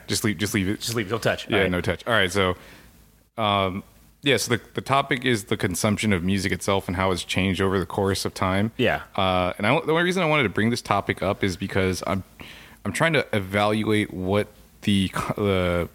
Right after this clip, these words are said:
Speaker 1: the institutions that are kind of the curators of music itself, how
Speaker 2: Yeah.
Speaker 1: it's changed, how it went from, like, radio itself to now where I feel like the,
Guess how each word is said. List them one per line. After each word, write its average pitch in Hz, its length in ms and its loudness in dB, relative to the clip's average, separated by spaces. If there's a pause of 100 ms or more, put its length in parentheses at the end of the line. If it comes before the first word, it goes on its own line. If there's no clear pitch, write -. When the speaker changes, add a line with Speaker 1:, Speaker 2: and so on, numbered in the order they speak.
Speaker 1:
the - 140 0
institutions 120 840 0
that 107 120 2
are 92 120 0
kind 104 200 0
of 98 160 0
the 90 240 0
curators 101 640 0
of 87 120 -2
music 98 480 0 (420)
itself, - 640 -2
how 120 160 -2
Speaker 2:
Yeah. 95 60 2
Speaker 1:
it's - 120 -4
changed, 107 540 0 (400)
how 104 140 2
it 98 60 4
went 101 220 2
from, 104 240 2
like, 95 220 2
radio 98 380 2
itself 95 340 0
to 101 80 -4
now 95 260 0
where 92 280 0 (1160)
I 120 80 4
feel 165 240 0
like 170 220 0
the, 117 140 2